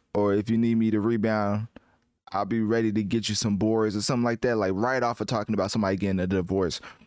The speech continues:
And who just notoriously got a divorce for one of the m-, most popular artists you've ever seen in life. So I think Drake is playing the interesting game right now, and Drake is, um,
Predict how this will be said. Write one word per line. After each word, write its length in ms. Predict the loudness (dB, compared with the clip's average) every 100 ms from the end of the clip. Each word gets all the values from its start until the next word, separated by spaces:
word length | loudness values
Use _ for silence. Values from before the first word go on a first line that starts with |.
| _ _ -6
And 80 | -2
who 180 | 0 0
just 360 | -2 -2 -8 -10 -4
notoriously 680 | -4 -2 0 0 -2 -2 0
got 200 | 0 0
a 40 |
divorce 480 | 0 0 0 0 -6 -16 -6
for 140 | -2
one 120 | 0 2
of 60 |
the 120 | 2 0
m-, 160 | -2 _ -8
most 220 | -4 -2 -2
popular 440 | -4 -2 -2 0
artists 340 | 0 0 0
you've 120 | 0 0
ever 180 | 0
seen 240 | -2 -2 0
in 100 | 0
life. 300 | -2 -4 -8 -20 _ -6
So 340 | -2 -2 -4 -10 -8
I 120 | -6
think 180 | -4 -2
Drake 180 | -2 -4
is 100 | -6
playing 260 | -2 0
the 100 | 0
interesting 460 | 0 -2 -2 -2 0
game 260 | 0 0 0
right 140 | 0
now, 260 | 0 -2 -4 -12 -18 -12 -4
and 420 | 0 0 -2 -6 -10 -4
Drake 240 | -2 -2
is, 360 | -2 -2 -6 -2
um, 520 | -2 0 0 -2 -4